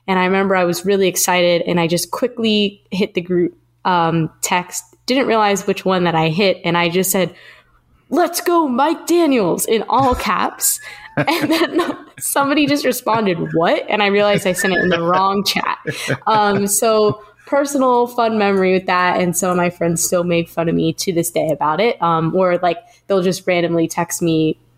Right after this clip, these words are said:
like, "Let's go, Mike Daniels," in all caps, just to mess with me. Um, and then defensive end, I know he wasn't in his prime when he was on the Packers, but I, I threw Julius Peppers in there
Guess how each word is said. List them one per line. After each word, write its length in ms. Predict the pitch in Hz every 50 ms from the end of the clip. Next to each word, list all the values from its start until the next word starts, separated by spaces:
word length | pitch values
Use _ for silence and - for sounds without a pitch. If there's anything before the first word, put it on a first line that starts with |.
| _ _
like, 180 | - 170 170 -
"Let's 280 | - 175 175 175 - -
go, 160 | - 180 170
Mike 240 | 160 165 160 160 156
Daniels," 480 | - 180 160 151 156 156 - - - -
in 80 | -
all 160 | - - -
caps, 480 | 147 - - - - - - - - -
just 280 | - - 165 - - -
to 120 | - 165
mess 380 | 156 156 160 156 - - - -
with 100 | - -
me. 60 | 190 - - - - - - - - - 143 - _ -
Um, 460 | 226 220 208 202 190 190 180 - - - - - -
and 180 | 240 247 240
then 220 | 247 254 262 254 240
defensive 420 | 262 240 277 277 294 285 311 262
end, 160 | 247 277 294
I 120 | 277 226 208
know 160 | 214 226 254
he 180 | 220 240 240 220
wasn't 420 | 196 202 214 226 233 226 208 -
in 300 | - - 208 208 208 208
his 420 | 208 208 208 190 180 170 - - - - - - - - _ _
prime 600 | - - - 233 226 220 220 214 220 226 233 240 240
when 140 | 233 214 214
he 180 | 220 214 208
was 480 | 202 190 190 185 180 185 185 175 - - - - -
on 240 | 208 214 220 214 226
the 80 | 214
Packers, 640 | 202 - 226 214 220 220 220 233 226 226 220 208 -
but 160 | - 214 220
I, 220 | - - 247 240 -
I 140 | - - 269
threw 220 | 269 - 320 330 285
Julius 320 | 294 320 330 330 330 320
Peppers 400 | - 339 349 339 - 220 190 -
in 100 | - -
there 240 | - - - - 214